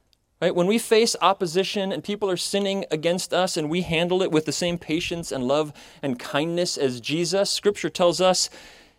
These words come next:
"In this you rejoice, that know you, not, though you now, uh, for a little while, if necessary, have been grieved by various trials, so that the tested genuineness of your faith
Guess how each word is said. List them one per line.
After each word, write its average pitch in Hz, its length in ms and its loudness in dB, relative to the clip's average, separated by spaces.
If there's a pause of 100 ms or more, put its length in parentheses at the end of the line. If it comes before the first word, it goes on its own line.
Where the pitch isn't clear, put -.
(400)
"In 175 100 4
this 285 180 4
you 190 140 0
rejoice, 160 800 4
that 165 140 4
know 220 200 6
you, 226 420 2
not, 185 260 4
though 214 180 6
you 208 180 2
now, 196 380 4 (120)
uh, 147 380 6
for 180 160 2
a 175 60 6
little 214 260 4
while, 135 320 8
if 175 100 0
necessary, 170 680 2
have 151 120 -2
been 151 160 2
grieved 165 480 2
by 143 140 4
various 160 420 4
trials, 139 640 2 (240)
so - 160 2
that 180 160 6
the 165 80 6
tested 226 540 2
genuineness 156 920 6
of 156 200 2
your 147 140 2
faith 165 680 2